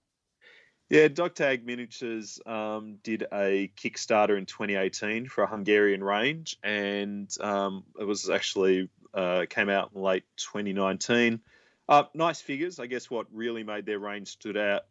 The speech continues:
stand out is they did, um, a motorcycle unit for the Hungarians, um, which were very nice, and it sort of included one that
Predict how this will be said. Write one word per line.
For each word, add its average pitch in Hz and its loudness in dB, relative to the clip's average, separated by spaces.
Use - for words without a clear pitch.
stand 101 -4
out 101 0
is 95 -6
they 95 -2
did, 92 -4
um, 95 -4
a 95 -2
motorcycle 110 4
unit 113 -2
for - -6
the 101 -6
Hungarians, 117 0
um, 101 -8
which 104 -10
were 101 0
very 104 2
nice, 98 0
and 95 -4
it - -16
sort 110 0
of 107 0
included 101 4
one 101 0
that 95 -4